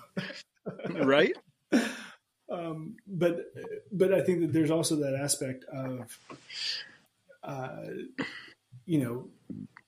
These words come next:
Speaker 1: making new friends is not an easy thing as you, as you get older. It's not necessarily something that you are, uh, looking for either.
Speaker 2: Right.
Speaker 1: And, um, it's been, uh, I, I've, I've, I've loved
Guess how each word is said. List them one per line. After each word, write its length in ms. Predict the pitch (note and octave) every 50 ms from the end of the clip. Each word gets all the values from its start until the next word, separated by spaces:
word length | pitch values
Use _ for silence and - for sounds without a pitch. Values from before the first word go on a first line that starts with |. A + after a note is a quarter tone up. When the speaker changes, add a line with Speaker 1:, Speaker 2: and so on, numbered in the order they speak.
| _ _ _ _ - F3+
Speaker 1:
making 440 | D#3 C3+ C#3+ E3 F#3+ F#3+ F#3+ E3 D#3
new 140 | D#3 D3
friends 500 | C#3 - - D3 C#3+ C3+ A#2+ A#2+ A#2 -
is 240 | - C3+ B2+ B2+ B2+
not 460 | B2+ B2 B2 B2+ C3 C3 B2+ C3+ C3+
an 140 | B2+ B2 B2+
easy 320 | C3 B2+ B2+ A#2+ A2+ A#2 A2+
thing 420 | - - A#2+ A#2 A2+ A2+ A2 A2 - - _ _ -
as 240 | - C3+ B2+ B2+ B2+
you, 160 | A#2+ A#2+ B2 - -
as 120 | C3 - -
you 60 | B2+
get 140 | - C3 C3+
older. 160 | C3+ C3+ C3
It's 100 | C3+ D3
not 120 | G#3 A#3+ A3+
necessarily 480 | G3+ E3+ - - - F3 F3 D#3 C3+
something 320 | - D#3+ D3 C3 C#3 C3+ C3
that 120 | C3 C3+
you 200 | C3+ C3+ C3+ C3+
are, 320 | C3+ B2+ A#2 A#2 - - - - - - - - - -
uh, 200 | A#2+ A#2 A#2 A#2+ -
looking 460 | - B2+ C3 C#3+ D#3+ D#3+ - C#3 B2 B2
for 440 | - - A#2+ A#2+ A#2 A2+ A2+ A2 - _ _ _ _ _ _ _ -
either. 500 | C3 C3+ C#3 C3 B2 A2+ A#2+ A#2 - - -
Speaker 2:
Right. 260 | D#3+ C#3 C3 A#2 A#2+
Speaker 1:
And, 240 | A#2+ A#2 A#2 A2+ - -
um, 400 | A#2+ A#2+ A#2 A2+ A2+ A2+ A2+ A2 - _ _ _ _ _ _ _ _ -
it's 180 | C#3+ C3 -
been, 380 | - - D3 C#3+ C3+ C3+ C3 C3
uh, 460 | C3 B2+ B2 A#2+ A#2+ A#2+ B2 B2+ - - - _ _ _ _ _ _ _ _
I, 300 | - D#3+ D#3 E3 D#3+ D3+
I've, 140 | D#3+ D#3+ E3
I've, 220 | - C#3+ C#3 C3+ - - _ _ _ -
I've 260 | D#3+ F3 D#3+ B2+ A#2 B2
loved 520 | B2+ B2 B2+ B2 B2 B2 A#2+ A2+ - -